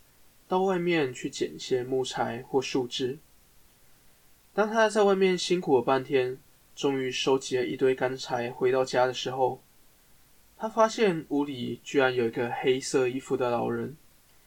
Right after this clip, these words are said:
他站在床边啊，看着熟睡中的男孩。母亲看着他，惊讶地问道说：“你，你是谁？为什么跑进来我家？”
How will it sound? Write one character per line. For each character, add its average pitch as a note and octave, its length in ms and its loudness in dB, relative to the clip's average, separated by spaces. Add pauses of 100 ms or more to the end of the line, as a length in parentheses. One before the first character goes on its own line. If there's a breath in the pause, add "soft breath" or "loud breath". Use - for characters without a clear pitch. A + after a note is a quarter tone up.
(380 soft breath)
他 A3 100 -4
站 A3+ 200 2
在 A3 100 4
床 C#3+ 260 4
边 C#3+ 220 4
啊， B2 380 2
看 C3+ 200 0
着 B2 120 -6
熟 A#2+ 260 0
睡 C#3 180 4
中 B2+ 240 -2
的 B2 100 -6
男 A#2 200 -6
孩。 A#2+ 300 -8 (1300 soft breath)
母 E3 120 0
亲 A3+ 200 -2
看 A3 160 -2
着 F#3+ 100 4
他， F3+ 220 2
惊 F#3 260 -4
讶 G3 160 4
地 C#3+ 80 2
问 C3+ 220 2
道 B2+ 120 0
说 B2+ 300 -6 (440)
：“你， - 280 2 (400)
你 F#3+ 100 0
是 C4 140 -2
谁？ C#3 320 2 (500)
为 C4 120 -2
什 G#3 120 2
么 F3 80 0
跑 E3 200 2
进 G3+ 140 -2
来 F3 100 4
我 D3 140 4
家？” D#3 300 2